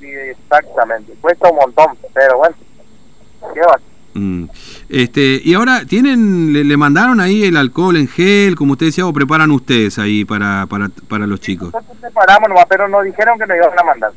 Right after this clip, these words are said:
Speaker 2: Le dijeron
Speaker 1: Nos dijeron que nos iban a mandar.
Speaker 2: Claro,
Speaker 1: Pero
Speaker 2: ma-, ma-,
Speaker 1: ahora
Speaker 2: más
Speaker 1: tiene un preparadito nomás, como le dije, no es que son muchos y
Speaker 2: Claro.
Speaker 1: está bien con el atomizador, yo,
Speaker 2: Mm.
Speaker 1: yo por suerte compré uno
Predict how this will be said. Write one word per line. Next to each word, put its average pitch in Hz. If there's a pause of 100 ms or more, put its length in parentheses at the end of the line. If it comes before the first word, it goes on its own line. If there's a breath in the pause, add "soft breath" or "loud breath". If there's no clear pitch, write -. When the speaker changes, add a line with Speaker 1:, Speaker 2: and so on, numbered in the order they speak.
(120)
Speaker 2:
Le 101
dijeron 120
Speaker 1:
Nos 117
dijeron 135
que - (120)
nos -
iban -
a 117
mandar. 110 (220)
Speaker 2:
Claro, 95
Speaker 1:
Pero -
Speaker 2:
ma-, 113
ma-, 120
Speaker 1:
ahora 151 (180)
Speaker 2:
más 123
Speaker 1:
tiene -
un -
preparadito 143
nomás, 123
como 131
le 131
dije, 156
no 131
es 139
que 143
son 143
muchos 143
y 117 (140)
Speaker 2:
Claro. 101 (760)
Speaker 1:
está 131
bien 127
con 135
el 131
atomizador, 127
yo, 135 (380)
Speaker 2:
Mm. 98
Speaker 1:
yo 98
por 123
suerte 131
compré 127
uno 147